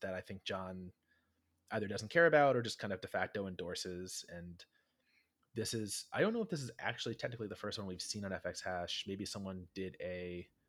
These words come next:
window tribute project previously, but just the timing of this one was perfect. It,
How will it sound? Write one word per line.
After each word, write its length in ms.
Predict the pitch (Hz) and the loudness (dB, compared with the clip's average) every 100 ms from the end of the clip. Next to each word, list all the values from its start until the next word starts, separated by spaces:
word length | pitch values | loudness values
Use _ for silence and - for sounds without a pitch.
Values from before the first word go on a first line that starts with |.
| _ _ - | _ _ -6
window 280 | 98 95 | -4 -2
tribute 360 | 92 - 92 87 | -2 -4 -4 -4
project 340 | - 87 85 | 0 0 -2
previously, 480 | - 90 92 90 98 | -6 -6 -4 -4 -6
but 240 | 92 87 - _ _ _ _ _ _ - | -4 -4 -4 _ _ _ _ _ _ -2
just 140 | 123 | 0
the 80 | 123 | 2
timing 260 | 120 104 | 0 0
of 80 | 101 | -2
this 140 | 92 - | -4 -6
one 100 | 95 | -6
was 80 | |
perfect. 400 | - 104 95 95 | -2 -2 -2 -2
It, 100 | 101 | -4